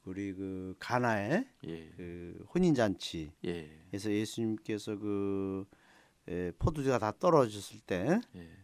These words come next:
Speaker 1: 그 어머니 마리아의 그 요청을 듣고, 어, 어, 여섯 항아리에 포도주를 또 만드는, 물로 포도주를 바꾸는 그런 그 혼인잔치 사건이 있지 않습니까?
Speaker 2: 예, 예.
Speaker 1: 그러니까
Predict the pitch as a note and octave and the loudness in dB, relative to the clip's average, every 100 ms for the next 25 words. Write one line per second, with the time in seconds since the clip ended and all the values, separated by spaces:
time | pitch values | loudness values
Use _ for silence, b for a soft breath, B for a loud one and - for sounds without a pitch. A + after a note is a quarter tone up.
0 | - G#2 G#2 A#2+ C3 B2+ G#2 A2+ A2+ A2 | -10 -4 -2 0 2 4 4 4 4 4
1 | A2 G#2+ A2 A#2 A2+ A#2 - B2 B2 - | 2 0 -4 -12 -10 -10 -6 -6 -6 -8
2 | A2+ - E3+ G3 A3 b b b b b | -14 0 4 4 2 b b b b b
3 | b b G2 G2+ F#2+ G#2 - C#3+ F#3 - | b b -2 0 0 -2 -4 -4 -2 -2
4 | A#2 A#2 B2 C3+ A2 C3 F#3 B3+ _ _ | -2 -2 0 2 4 4 2 0 _ _
5 | _ _ _ _ - G3 D3+ A#2 F#2+ A#2 | _ _ _ _ -2 0 0 0 -2 0
6 | A3+ - _ _ - G#2 G#2 B2 A#2 F2 | -2 -6 _ _ -4 4 4 4 0 0
7 | C#3+ A#3+ _ - G#2+ A#2 A#2+ C#3+ - D#3 | 0 -2 _ -12 -4 -2 0 0 -2 -4
8 | C3+ B2 A2 G#2 - D3+ D#3 B2 B2+ C#3 | -2 -4 -6 -8 0 0 2 2 2 0
9 | b b b b b b G#2+ F3 G3 D#3+ | b b b b b b 2 4 6 6
10 | B2 - A#2 G2 G2+ F#3 - - - D3 | 4 2 2 4 2 0 -6 -16 -10 -2
11 | D3+ C3 G#2+ G#2 F#2+ G2 A2 G#2+ G#3 - | 2 2 2 2 2 0 2 4 2 2
12 | C3+ D3 D#3 | 2 4 4